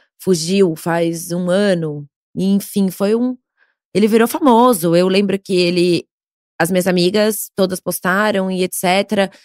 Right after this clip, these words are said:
A foto de quando eu encontrei ele teve quinze, vinte mil likes, que eu nunca tive isso na minha vida. Eu cheguei no hospital com ele,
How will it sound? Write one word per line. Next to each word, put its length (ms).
A 120
foto 520
de 120
quando 200
eu 60
encontrei 380
ele 260
teve 340
quinze, 380
vinte 340
mil 140
likes, 420
que 80
eu 60
nunca 180
tive 200
isso 100
na 60
minha 160
vida. 340
Eu 160
cheguei 380
no 280
hospital 680
com 240
ele, 440